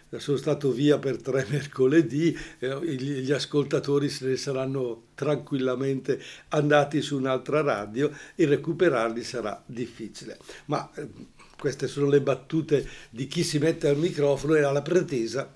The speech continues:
di avere indici di ascolto altissimi.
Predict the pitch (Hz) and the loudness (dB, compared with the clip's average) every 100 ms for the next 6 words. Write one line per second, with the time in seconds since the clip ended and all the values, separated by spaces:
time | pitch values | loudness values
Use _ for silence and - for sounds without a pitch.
0 | - 147 131 170 120 120 123 - - - | -16 -2 6 6 6 0 -2 -4 -10 0
1 | 208 208 175 180 143 147 - 139 139 135 | 4 4 2 0 2 2 0 -2 -2 -2
2 | 120 113 - 110 - - - | -4 -4 -10 -8 -8 -12 -20